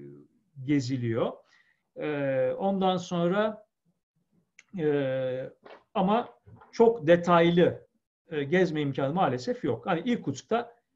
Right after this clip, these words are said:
ana hatlarıyla iki tam gün Irkutsk geziliyor ama, e, hani her yere, gerekli olan yerlere gidiliyor, öyle söyleyeyim. Bu arada bir anketi, e, alabilir miyiz Gökhan? Bir anket daha yapalım.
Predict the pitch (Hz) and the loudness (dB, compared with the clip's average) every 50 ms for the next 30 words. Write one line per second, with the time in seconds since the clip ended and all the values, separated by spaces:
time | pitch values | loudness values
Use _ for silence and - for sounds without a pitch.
0 | _ _ _ - 226 226 220 202 - - - 160 147 139 135 123 123 160 226 247 | _ _ _ -4 0 2 2 2 0 0 0 0 2 2 0 0 -2 -2 -4 -4
1 | - _ _ _ _ _ _ _ _ _ _ _ _ _ _ _ - 175 175 - | -8 _ _ _ _ _ _ _ _ _ _ _ _ _ _ _ -6 -2 -2 -2
2 | 269 - 220 196 185 180 175 170 160 151 156 - - 165 139 - 156 - - - | 0 2 4 4 4 2 0 0 -2 -4 -4 -6 -6 -6 -6 -6 -10 -10 -6 -6
3 | 143 120 117 135 165 240 254 208 147 113 113 - _ _ _ _ _ _ - 139 | -4 -4 -2 -2 -2 -2 0 0 -2 -2 -4 -8 _ _ _ _ _ _ -12 -10
4 | 143 - 135 127 127 123 127 123 123 123 - - - _ _ 175 160 156 143 139 | -8 -8 -8 -8 -10 -10 -12 -14 -16 -18 -20 -20 -20 _ _ -6 -6 -4 -4 -2
5 | 196 220 208 185 156 131 135 170 220 226 - - _ _ - 185 175 202 240 240 | 0 0 2 2 2 2 2 0 0 -2 -6 -10 _ _ -14 -8 -2 2 2 2
6 | 220 226 190 185 208 220 196 185 175 160 156 143 123 120 117 - - 180 147 123 | 2 2 0 0 0 2 2 2 2 2 0 -2 -2 -4 -8 -8 -6 -4 -4 -4
7 | 117 - - - - _ _ _ _ _ _ _ _ _ _ _ - 254 262 247 | -6 -10 -16 -20 -20 _ _ _ _ _ _ _ _ _ _ _ 6 8 8 8
8 | 214 180 170 185 240 262 262 - - - - _ _ _ _ _ - 196 214 208 | 8 6 4 2 2 -2 -4 -6 -10 -16 -20 _ _ _ _ _ -2 0 0 0
9 | 208 226 226 220 - 247 240 240 240 220 - - - _ _ - 180 175 170 170 | 0 -2 -2 -2 -2 0 0 0 0 0 -2 -6 -12 _ _ -4 0 0 2 2
10 | 170 170 175 175 185 196 208 214 208 214 247 254 240 214 208 190 175 165 185 180 | 2 0 0 0 2 4 4 4 4 4 2 2 4 2 2 2 2 2 0 0
11 | 185 185 180 175 175 277 269 254 226 - - 208 196 196 - 196 185 175 175 170 | 2 2 0 0 2 0 0 0 0 0 0 -2 -2 0 0 2 2 4 4 4
12 | 165 170 160 156 160 175 214 247 240 - | 4 2 2 4 4 4 4 2 -4 -10